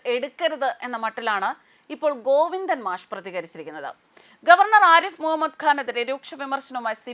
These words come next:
പി എം സംസ്ഥാന സെക്രട്ടറി എം വി ഗോവിന്ദൻ. സംഘപരിവാർ അജണ്ട നടപ്പാക്കാൻ ഗവർണർ ചെയ്തുകൊണ്ടിരുന്നത് ഭരണഘടനാ വിരുദ്ധമായ കാര്യങ്ങളാണ് എന്നാണ് എം വി ഗോവിന്ദന്റെ കുറ്റപ്പെടുത്തൽ. പുതിയ ഗവർണർ ഭരണഘടനയ്ക്ക് വിധേയനായി പ്രവർത്തിക്കണം എന്നാണ് അദ്ദേഹത്തിന്റെ വാക്കുകൾ.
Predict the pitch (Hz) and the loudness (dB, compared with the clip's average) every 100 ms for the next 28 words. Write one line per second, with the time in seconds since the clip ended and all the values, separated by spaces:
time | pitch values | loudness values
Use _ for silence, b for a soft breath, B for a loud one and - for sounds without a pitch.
0 | - 233 233 233 226 - 226 226 220 214 | -12 -12 -10 -12 -14 -6 -4 -4 -10 -16
1 | 208 190 226 277 220 208 196 185 175 180 | -16 -14 -14 -12 -12 -12 -14 -12 -12 -10
2 | 180 - b b b - 269 - 233 294 | -12 -12 b b b -4 -4 -4 -2 0
3 | 285 277 254 277 277 262 240 233 233 220 | 4 4 4 -2 -6 -4 -4 0 0 0
4 | 240 262 233 247 240 226 247 247 277 254 | -6 -6 -6 -4 -6 -6 -10 -10 -8 -8
5 | 220 196 180 214 349 B B 302 339 370 | -8 -10 0 0 0 B B 2 4 4
6 | 381 359 349 330 320 311 294 277 277 262 | 0 -2 -2 -2 -6 -6 0 2 4 2
7 | 262 247 247 269 277 240 240 214 190 - | 2 2 4 4 0 -2 -4 -4 -4 -8
8 | - 262 294 262 220 202 202 190 196 269 | -10 -10 -8 -6 -6 -6 -8 -10 -10 -14
9 | - - 160 - - b b b 311 370 | -10 -8 -8 -12 -14 b b b -4 -2
10 | 349 339 311 294 349 - _ 269 277 311 | 4 4 4 4 2 2 _ 2 4 4
11 | 320 330 302 294 302 254 269 277 269 262 | -2 -4 -4 -6 -8 -10 -6 -2 -2 -2
12 | 254 247 262 302 294 277 - 240 240 208 | -4 -4 -6 -8 -4 -4 -6 -6 0 0
13 | 196 - 202 220 220 202 185 180 170 156 | -2 -6 -8 -6 -8 -8 -4 -4 -4 -10